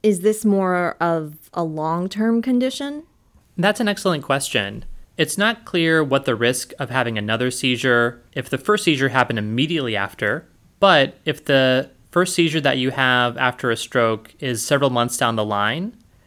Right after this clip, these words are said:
Speaker 2: then there is some concern that you have an increased risk for having seizures on an ongoing basis. If that happens,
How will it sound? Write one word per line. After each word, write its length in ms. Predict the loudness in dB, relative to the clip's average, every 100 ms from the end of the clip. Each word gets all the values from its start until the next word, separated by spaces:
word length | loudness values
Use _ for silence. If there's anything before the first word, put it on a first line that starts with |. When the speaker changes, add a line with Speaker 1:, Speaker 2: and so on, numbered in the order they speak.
| _
Speaker 2:
then 160 | 2 2
there 120 | 2
is 220 | 0 0
some 160 | 0 0
concern 600 | -4 -2 2 2 2 2
that 400 | 2 4 2 -4 -6
you 140 | 0
have 120 | 0
an 80 | -2
increased 680 | -4 -4 -4 -4 -4 -4 -2
risk 400 | 0 -2 -10 -18 _
for 140 | -4
having 280 | -2 -2 -4
seizures 520 | -6 -6 -2 -2 -2
on 120 | -4 -6
an 120 | -4
ongoing 380 | -2 -2 -4 -4
basis. 680 | -4 -4 -6 -6 -6 -8 -10 _ _ -6
If 100 | 2
that 140 | 2
happens, 540 | 4 2 2 0 -4